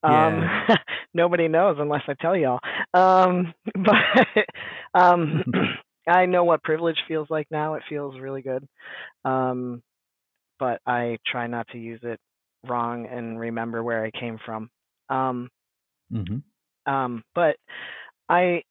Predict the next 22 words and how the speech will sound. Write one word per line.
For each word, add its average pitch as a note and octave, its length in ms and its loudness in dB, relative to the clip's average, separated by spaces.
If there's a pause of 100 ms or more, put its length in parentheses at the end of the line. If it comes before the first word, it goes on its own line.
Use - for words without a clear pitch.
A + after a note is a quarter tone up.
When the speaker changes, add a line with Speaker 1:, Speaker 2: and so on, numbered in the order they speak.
(380)
Speaker 1:
I E3 100 2
love E3 240 4 (140)
feeling B2 240 -6
comfortable A#2 500 -10
in A2+ 60 -8
my A2 160 -8 (120)
skin, A2+ 360 -10
and B2 180 -8
Paychex C#3 440 -4 (160)
has B2+ 160 -8 (120)
done A#2+ 320 -6 (140)
a A#2+ 100 -8 (140)
very A#2+ 360 -4
great A2+ 380 -6
job A2 460 -4 (120)
at A2 280 -4 (960)
helping A#2+ 440 -4
me A2 400 -8
accomplish G#2+ 580 -8 (120)
that. - 680 -14
Um, G#2+ 480 -6 (340)
without B2+ 680 -4